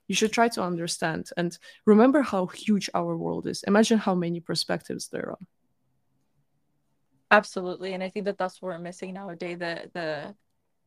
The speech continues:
Speaker 2: excitement to learn and understand one another. I think that we've lost. We're, we're very apathetic. I think a lot of us, a lot of us young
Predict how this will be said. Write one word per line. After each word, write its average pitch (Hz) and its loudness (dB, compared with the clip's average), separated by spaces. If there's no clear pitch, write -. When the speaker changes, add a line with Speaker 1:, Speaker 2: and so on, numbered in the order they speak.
Speaker 2:
excitement 202 -4
to - -8
learn 175 -2
and 170 -4
understand 175 -8
one 170 -8
another. 170 -8
I 175 -14
think 180 -8
that 165 -2
we've 180 -6
lost. 170 -4
We're, 175 -4
we're 190 -6
very 202 0
apathetic. 175 -2
I - -20
think 170 -18
a - -10
lot 160 -4
of 165 -8
us, 165 -8
a 190 -12
lot 170 -6
of 170 -12
us - -14
young 175 -12